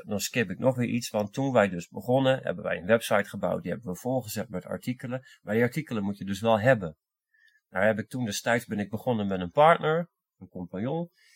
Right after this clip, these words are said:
En wij hebben allebei iets van tienduizend euro aan spullen uit onze eigen collectie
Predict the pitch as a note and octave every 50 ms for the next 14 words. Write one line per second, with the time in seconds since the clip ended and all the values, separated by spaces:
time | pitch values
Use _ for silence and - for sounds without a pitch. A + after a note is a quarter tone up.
0 | _ _ _ - G2 F#2+ F#2+ F#2+ G2+ G#2 F#2 F#2+ F2 F2+ - _ - A#2+ B2+ C3+
1 | C#3+ C3 A#2+ B2 A#2+ A#2 A#2 A2+ - - _ _ _ _ _ _ _ _ _ A2+
2 | A#2 A2+ - - A2+ G#2+ - - C3 C3 B2 B2 A2+ A2+ A2 A2 G#2+ G#2 A2+ A2+
3 | A2 G#2+ G#2+ G#2+ G#2+ G#2 - - G2+ G2+ G2+ - - - - B2 A#2 A2+ A2+ A2
4 | - - - G#2+ G#2 G#2 G#2+ G2+ G#2+ - - A2+ B2 A#2+ A#2 - - G2+ G2 G2+
5 | A#2 - - - A2+ G#2+ G#2 -